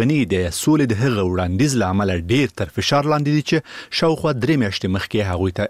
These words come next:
انکړی و. طالبانو تر اوسه دغه وړاندیز ته سوړ ځواب ورکړی. د ډیلی میل په وینا په کابل کې دغه حمله څو اونۍ مخکې تر دې چې په افغانستان کې د جګړو نوی فصل پیل شي شوې ده.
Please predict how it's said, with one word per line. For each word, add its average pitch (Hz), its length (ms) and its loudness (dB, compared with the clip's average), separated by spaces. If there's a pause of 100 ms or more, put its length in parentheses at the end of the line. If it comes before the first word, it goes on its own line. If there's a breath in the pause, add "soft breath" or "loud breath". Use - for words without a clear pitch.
انکړی 95 360 0
و. 101 140 2 (540 loud breath)
طالبانو 101 440 2
تر 139 120 2
اوسه 147 360 2
دغه 92 160 2
وړاندیز 90 480 0
ته 127 280 -2
سوړ 135 340 0
ځواب 87 300 -2
ورکړی. 113 320 0 (680 loud breath)
د 117 200 4
ډیلی 123 200 0
میل 117 160 0
په 120 100 2
وینا 113 300 0 (340 loud breath)
په 113 220 2
کابل 123 180 0
کې 120 200 -2
دغه 113 180 0
حمله 113 320 2
څو - 200 -2 (120)
اونۍ 117 320 2
مخکې - 240 -6
تر 95 80 -2 (100)
دې 120 120 2 (100)
چې 147 80 2 (520 loud breath)
په 117 300 4
افغانستان 139 400 -2
کې - 140 -4
د 110 100 0
جګړو 110 480 2
نوی 120 260 0
فصل 98 320 -2 (160)
پیل 139 300 2
شي 139 100 2 (280)
شوې 90 340 0
ده. 113 100 2